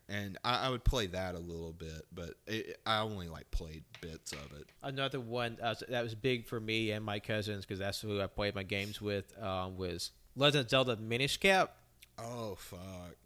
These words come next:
Speaker 2: 'Cause it, it, this, this is part of the, uh, the Four Swords sub-series, and it was essentially the prequel to it, and it was, it was actually, uh, co-produced by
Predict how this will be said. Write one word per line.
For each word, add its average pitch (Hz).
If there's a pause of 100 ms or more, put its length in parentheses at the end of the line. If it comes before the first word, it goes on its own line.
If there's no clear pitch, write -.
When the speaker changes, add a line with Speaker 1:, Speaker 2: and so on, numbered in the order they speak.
(720)
Speaker 2:
'Cause 139
it, 151
it, 175
this, 185
this 202
is 165
part 180
of 139
the, 123
uh, 104
the 98
Four 151
Swords 120
sub-series, 101
and 98 (560)
it 165
was 143 (140)
essentially 147
the 120
prequel 135
to 190
it, 185 (520)
and 131
it 131
was, -
it 139
was 123
actually, 120
uh, 101 (260)
co-produced 143
by 98